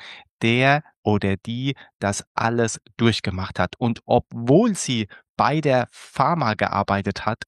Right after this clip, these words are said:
und eigentlich Zugang zu den besten Medikamenten der Welt haben sollte,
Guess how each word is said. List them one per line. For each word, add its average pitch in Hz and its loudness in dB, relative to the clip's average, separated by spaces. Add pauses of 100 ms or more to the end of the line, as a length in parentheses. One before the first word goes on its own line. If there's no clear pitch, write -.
und 120 2
eigentlich 131 0
Zugang 131 0
zu - -10
den 110 -4 (100)
besten 139 -2
Medikamenten 123 0 (280)
der 110 2
Welt 120 -2
haben 101 0
sollte, 98 0